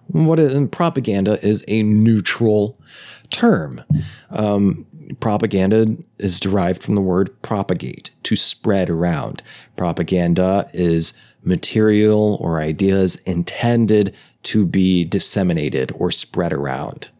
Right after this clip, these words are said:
That's propaganda. Um, although some countries,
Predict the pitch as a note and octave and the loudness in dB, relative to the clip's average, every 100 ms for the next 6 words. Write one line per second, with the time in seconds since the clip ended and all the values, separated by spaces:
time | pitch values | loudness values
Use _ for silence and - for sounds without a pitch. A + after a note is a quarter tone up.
0 | _ _ - F2+ - - F#2 E2+ E2 F#2 | _ _ -4 -2 -4 -4 -2 -2 -2 0
1 | F2+ D#2+ C#2 - - _ - - - - | 0 0 -2 -6 -12 _ -20 -18 -18 -20
2 | _ - F2+ F2+ F#2 F#2 F#2 - G2 F#2 | _ -6 -2 0 0 0 0 -2 -2 0
3 | G2 F2 G2 A2+ - _ _ _ _ _ | 2 4 4 2 -4 _ _ _ _ _
4 | _ _ - - - - - G2+ G#2+ G#2+ | _ _ -2 0 0 0 2 2 4 4
5 | A2 G#2+ G#2 G2 - G#2+ A2 G2+ - | 2 2 0 -2 0 2 2 2 0